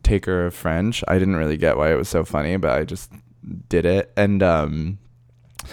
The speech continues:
so that's why it was, it wasn't just me translating a joke from English into French, which is just, like,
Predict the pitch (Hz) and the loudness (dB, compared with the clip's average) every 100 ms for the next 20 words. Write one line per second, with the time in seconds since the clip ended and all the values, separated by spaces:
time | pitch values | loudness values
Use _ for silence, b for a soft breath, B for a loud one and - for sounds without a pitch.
0 | B B B - 110 110 123 101 82 101 | B B B 4 6 6 8 8 6 4
1 | 113 123 131 120 117 110 104 - 107 107 | 6 8 8 4 4 4 4 4 4 6
2 | 98 95 90 73 90 101 95 90 - - | 4 4 2 -2 0 4 6 4 0 -20
3 | _ _ - - 101 92 110 120 104 92 | _ _ -8 0 0 2 2 4 6 4
4 | - 90 87 - 151 110 92 87 - 90 | 2 -4 -6 2 4 6 4 0 0 -2
5 | - 90 - 90 - 85 85 - - | -2 -4 -4 -6 -2 -2 -2 -6 -20